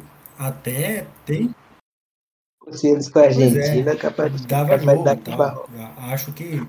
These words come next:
Speaker 1: que era o caso, mas acho que com a França, infelizmente, não, não dá pra,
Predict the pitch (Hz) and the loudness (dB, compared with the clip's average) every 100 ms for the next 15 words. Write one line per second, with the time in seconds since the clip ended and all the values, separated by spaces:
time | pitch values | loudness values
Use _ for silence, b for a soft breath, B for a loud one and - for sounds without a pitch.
0 | - 135 156 156 117 117 117 117 131 - | -8 -6 -6 -6 -10 -8 -8 -8 -10 -12
1 | - 156 117 - 135 - 147 147 147 104 | -10 -8 -8 -8 -6 -4 -4 -4 -6 -6
2 | 101 113 - 143 139 123 113 - - _ | -10 -12 -8 -6 -6 -8 -12 -20 -20 _
3 | _ _ _ _ _ 123 120 113 110 120 | _ _ _ _ _ -6 -4 -4 -6 -8
4 | 110 | -8